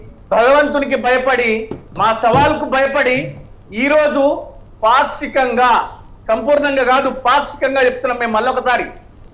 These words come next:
పాక్షికంగా పూర్తి చేసిండ్రు. వాళ్ళు చెప్పిండ్రు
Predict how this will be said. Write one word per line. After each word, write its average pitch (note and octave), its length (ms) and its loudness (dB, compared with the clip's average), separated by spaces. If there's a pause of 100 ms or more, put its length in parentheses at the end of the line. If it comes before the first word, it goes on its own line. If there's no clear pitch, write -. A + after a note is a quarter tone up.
(100)
పాక్షికంగా C4 840 0
పూర్తి B3 520 -4
చేసిండ్రు. A#3 720 0 (360)
వాళ్ళు B3+ 280 2
చెప్పిండ్రు C4+ 540 -2